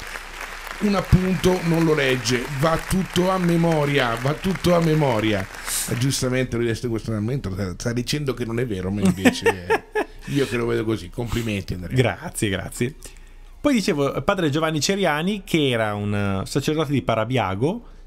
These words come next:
Speaker 2: che ha fatto tantissimo per l'istituto, perché ha fatto crescere questo istituto, tanto è vero che il comune di Corbetta gli ha dedicato una via, proprio, ehm, tra l'altro non lontano da qui, c'è proprio la via Padre Ceriani, dedicata proprio a questo
Speaker 1: È vero, è
Speaker 2: personaggio.
Speaker 1: qui dietro.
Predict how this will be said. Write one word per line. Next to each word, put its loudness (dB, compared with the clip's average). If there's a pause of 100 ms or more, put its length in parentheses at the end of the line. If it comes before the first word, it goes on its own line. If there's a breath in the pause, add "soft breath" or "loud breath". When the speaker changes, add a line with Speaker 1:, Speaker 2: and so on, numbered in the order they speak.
(100)
Speaker 2:
che -2
ha -8
fatto -2
tantissimo 2
per 0
l'istituto, 2
perché -4
ha -2
fatto -2
crescere 0
questo -4
istituto, -2
tanto 2
è 0
vero 2
che -2
il -2
comune 2
di 2
Corbetta -2
gli -2
ha 2
dedicato -2 (280 loud breath)
una 2
via, 2 (240 soft breath)
proprio, 0 (300 loud breath)
ehm, -4 (280)
tra 0
l'altro 0
non 4
lontano 2
da 0
qui, 0
c'è -2
proprio -2
la 2
via 2
Padre 0
Ceriani, 2
dedicata 0
proprio -2
a -10
questo -2
Speaker 1:
È 0
vero, -2
è -6
Speaker 2:
personaggio. 0
Speaker 1:
qui 2
dietro. -4